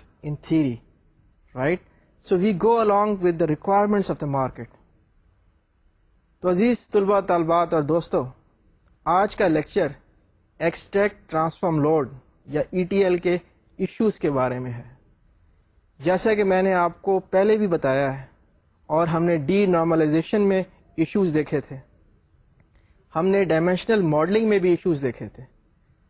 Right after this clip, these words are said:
وجہ یہ ہے کہ جب تک آپ پوری پکچر کو نہ دیکھیں، جب تک آپ یہ نہ جانیں کہ کوئی چیز کرنے میں مسائل کیا آئیں گے، پرابلمز کیا آئیں گی، تب تک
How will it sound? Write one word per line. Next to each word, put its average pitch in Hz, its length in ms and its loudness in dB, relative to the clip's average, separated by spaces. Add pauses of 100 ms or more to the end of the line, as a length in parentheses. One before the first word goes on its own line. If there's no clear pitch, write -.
(520)
وجہ 196 320 2
یہ 196 180 2
ہے 165 240 0 (440)
کہ 175 80 -2
جب 175 300 0
تک 214 240 -2
آپ 175 320 -2
پوری 226 300 0 (100)
پکچر 247 320 -2
کو 208 140 0
نہ 180 60 0
دیکھیں، 135 360 -4 (420)
جب 147 300 -2
تک 185 260 -2
آپ 160 300 0 (540)
یہ 165 280 2
نہ 214 160 0
جانیں 151 420 0 (240)
کہ 156 180 -8
کوئی 208 220 0
چیز 202 280 -4
کرنے 170 280 0
میں 180 120 2
مسائل 151 540 0
کیا 196 200 0
آئیں 139 280 -2
گے، 131 100 -10 (420)
پرابلمز 196 540 0
کیا 180 140 0
آئیں 139 260 -2
گی، 131 100 -8 (840)
تب 214 140 -2 (100)
تک 202 220 -4